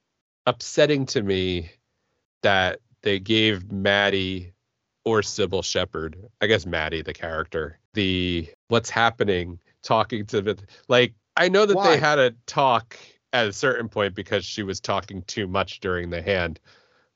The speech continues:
Speaker 1: but I feel like that was unnecessary. I don't know why. Maddie was talking and asking David how it's going when part
Speaker 2: Is that
Speaker 1: of
Speaker 2: a good
Speaker 1: poker
Speaker 2: hand? Is that a
Speaker 1: is
Speaker 2: good card?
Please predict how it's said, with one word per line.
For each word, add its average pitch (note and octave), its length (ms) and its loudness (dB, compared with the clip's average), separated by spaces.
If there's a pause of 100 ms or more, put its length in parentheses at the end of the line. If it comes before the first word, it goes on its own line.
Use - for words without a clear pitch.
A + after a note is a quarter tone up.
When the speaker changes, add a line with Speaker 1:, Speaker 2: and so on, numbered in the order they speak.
(140)
Speaker 1:
but G#2+ 240 2 (540)
I - 40 -20
feel E3 200 4
like B2+ 160 4
that A2 120 2
was F#2 180 -2
unnecessary. E2 800 -14 (420)
I D3 40 4
don't F3+ 260 4
know D3 140 4
why. A#2 500 6 (220)
Maddie E3+ 320 6
was D3+ 240 2
talking B2 720 0
and A2+ 200 0
asking A2 380 0
David A2 340 0
how A2 220 0
it's G2+ 160 -4
going G2 760 -2 (120)
when A2+ 260 2
part C3+ 320 4
Speaker 2:
Is - 80 2
that - 60 0
Speaker 1:
of E3 40 -2
Speaker 2:
a - 20 -16 (180)
good C3 80 -6
Speaker 1:
poker D3+ 180 2
Speaker 2:
hand? D3+ 160 -2
Is A#2+ 200 4
that C#3+ 180 2
a - 20 0
Speaker 1:
is D3+ 120 -4
Speaker 2:
good C#3+ 220 -2
card? C3 480 -2